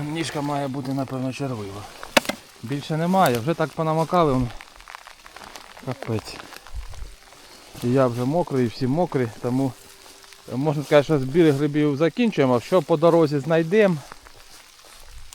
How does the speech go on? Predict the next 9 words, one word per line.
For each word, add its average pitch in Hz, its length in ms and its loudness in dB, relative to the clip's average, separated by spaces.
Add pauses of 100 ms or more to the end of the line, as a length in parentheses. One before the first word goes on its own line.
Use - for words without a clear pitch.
(1160)
отак, 104 340 -2 (220)
йдемо, 120 320 0 (920)
то 135 100 -4
і 131 60 -2
наше, 101 400 -4 (240)
бо 113 60 -6
вже, 131 240 -2 (1080)
вже 120 200 -2
все. 92 280 -4